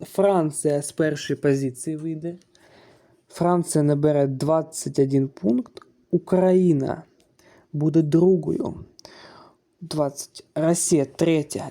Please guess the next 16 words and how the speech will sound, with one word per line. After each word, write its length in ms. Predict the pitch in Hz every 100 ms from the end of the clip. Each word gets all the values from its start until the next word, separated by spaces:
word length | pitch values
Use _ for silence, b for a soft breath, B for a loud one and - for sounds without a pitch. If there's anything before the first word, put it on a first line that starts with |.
| -
Дев'ятнадцять 1200 | 156 143 180 160 160 151 156 160 160 - - -
очков. 340 | - - -
От 160 | 156 -
просто 380 | 165 175 185 -
фантастика. 600 | - 131 - - - 139
Дивіться, 240 | 135 131
Франція 440 | - 160 156 151 139
двадцять 360 | 139 139 -
один, 220 | 143 135 131
Україна 400 | 127 160 160 151
двадцять. 840 | 143 147 151 139 - - - B B B B B
Збірна 460 | 143 143 165 165 160
Росії 320 | 156 - 165
дев'ятнадцять. 880 | 143 156 156 - 156 147 139 - -
Ісландія 540 | 147 175 180 165 165
п'ятнадцять. 1600 | 160 - 165 160 151 151 175 185 175 - - 165 147 127 - -